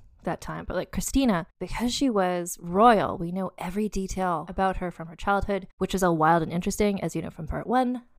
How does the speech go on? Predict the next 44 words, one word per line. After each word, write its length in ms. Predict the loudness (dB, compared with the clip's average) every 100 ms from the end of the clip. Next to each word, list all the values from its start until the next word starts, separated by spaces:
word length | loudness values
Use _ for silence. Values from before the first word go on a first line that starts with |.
| -6
The 80 | -2
first, 360 | 4 4 4
well, 160 | 2 4
when 160 | 6 4
she 120 | 2
was 240 | 2 2
being 480 | 2 2 2 0 -2 -8 -20 -20 -16
queen 400 | -6 -4 -2 -4 -4
actively, 680 | -6 -8 -2 0 0 -4 -8 _ _ -12
that's 160 | -10
part 220 | -8 -10
two. 340 | 2 6 6 4 -4 -20 -8
Part 220 | -6 -6
three, 400 | -6 2 6 6
we 80 | 6
looked 240 | 2 0 0
at 200 | -2 -2
what 180 | -6
she 100 | -6
got 140 | -4 -4
up 120 | -4
to 180 | -4 -4
after 320 | -4 -6 -8
she 240 | -8 -4 -2
left 340 | -2 -6 -12
Sweden. 600 | -10 -6 -4 -2 0 0 -4 _ _ -2
And 300 | 0 0 -4 _ _ _ _
unlike 380 | 2 4 4 2
some 140 | 2
other 180 | 2 2
people, 260 | 2 2 2
even, 260 | 2 0 0
like, 180 | 0
Catalina 540 | 2 2 4 4 4 4
de 160 | 2
Erauso, 540 | 4 4 4 2 -2 -2
whose 180 | -2 0
story 300 | 2 2 2
has 160 | 0
so 320 | -2 4 6
many 280 | 8 6 4
parallels 600 | 2 2 2 2 -2 -4
to 80 | -4
her, 200 | -2 -2